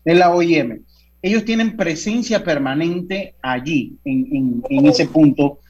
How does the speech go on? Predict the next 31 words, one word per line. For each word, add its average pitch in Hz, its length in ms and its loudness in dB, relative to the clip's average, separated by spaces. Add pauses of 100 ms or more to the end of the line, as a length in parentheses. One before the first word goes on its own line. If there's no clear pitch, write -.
(380)
Y 190 220 8
otras 208 340 4
como 156 800 2
la 156 220 4
O 190 140 4
I 190 200 -4
T, 185 500 0
la, 147 540 0 (160)
la 156 280 0
unfpa, 190 520 2
con 160 120 -6
la 147 80 -4
que 135 80 -10
tengo 156 200 -4
buena 165 200 -4
relación, 160 500 -6 (500)
hacen 185 360 -2
también 156 360 0
sus 170 220 -8
giras, 151 540 -2
y 156 120 -4
hacen 151 220 -4
sus 147 160 -2
giras 196 440 2
y 143 40 -2
tratan, 151 360 -2
pues, 139 140 -6
de 135 80 -2
levantar 131 380 -6
sus 147 200 -6
informes. - 440 -12